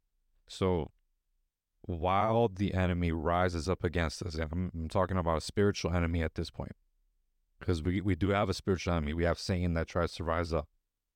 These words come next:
He wants to come against us. He wants to kill us. And you know what?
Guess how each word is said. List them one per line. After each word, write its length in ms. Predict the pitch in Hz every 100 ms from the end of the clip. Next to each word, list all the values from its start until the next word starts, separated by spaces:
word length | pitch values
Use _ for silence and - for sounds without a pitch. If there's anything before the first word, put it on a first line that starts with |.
| _ _ _ 92
He 120 | 90
wants 260 | 92 95
to 80 | 104
come 180 | - 90
against 420 | 85 90 85 -
us. 220 | 82 - - _ _ _
He 160 | 95
wants 300 | 85 92 -
to 100 | -
kill 300 | 92 101 85
us. 260 | 76 - - _ _ _ _ _ _ -
And 140 | 92
you 80 | 85
know 240 | 101 107 107
what? 300 | 127 120